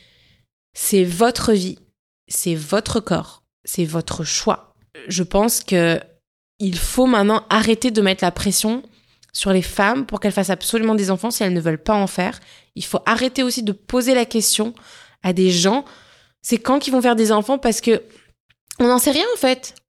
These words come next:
S'il faut, ils ont essayé, ils ont pas réussi. S'il faut, ils sont en pleine, euh, je sais pas moi, en plein traitement de fécondation in vitro et ça marche pas. S'il faut, ils ont fait fausse couche sur fausse couche sur fausse couche.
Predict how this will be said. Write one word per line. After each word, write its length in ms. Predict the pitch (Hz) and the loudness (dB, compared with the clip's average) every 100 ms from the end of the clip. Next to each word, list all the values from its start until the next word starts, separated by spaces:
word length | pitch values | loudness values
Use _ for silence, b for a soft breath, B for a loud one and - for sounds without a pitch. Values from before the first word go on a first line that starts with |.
| _ - | _ -6
S'il 200 | 247 226 | -4 0
faut, 120 | 330 | 2
ils 120 | 359 | 2
ont 60 | 285 | 2
essayé, 280 | 269 269 | 2 0
ils 80 | 269 | 0
ont 40 | 247 | 0
pas 100 | 240 | 2
réussi. 360 | 240 233 330 | 2 2 0
S'il 160 | 427 247 | 0 -4
faut, 120 | 247 | -4
ils 60 | 262 | -4
sont 120 | 233 | -2
en 140 | 226 | -4
pleine, 360 | 214 254 262 254 B B B B B - | -4 -2 -2 -2 B B B B B 0
euh, 800 | 208 208 202 202 202 202 196 117 67 - _ _ _ - | 2 4 4 4 2 2 0 -2 -8 -20 _ _ _ -4
je 160 | 202 196 | -2 2
sais 160 | 233 | 2
pas 140 | 214 339 | 2 4
moi, 100 | 240 | 4
en 100 | 226 | 4
plein 180 | 240 | 2
traitement 520 | 233 - 254 262 254 262 | 2 0 0 0 0 0
de 100 | 220 | 0
fécondation 520 | 240 - 240 233 240 | -2 0 0 0 0
in 80 | 233 | -2
vitro 260 | 214 - | -2 -2
et 60 | 269 | 0
ça 120 | 240 | 2
marche 300 | 220 208 - | 0 -2 -2
pas. 160 | 302 349 | -2 -2
S'il 160 | - | -2
faut, 60 | 254 | 0
ils 120 | 226 | 0
ont 60 | 220 | 0
fait 100 | 208 | -2
fausse 280 | - 269 | -2 -2
couche 200 | - 311 | 0 -2
sur 140 | - 226 | -2 -4
fausse 200 | 240 240 | -6 -4
couche 180 | 285 - | -4 -4
sur 120 | 233 | -4
fausse 200 | 220 - | -6 -6
couche. 220 | 302 370 | -6 -6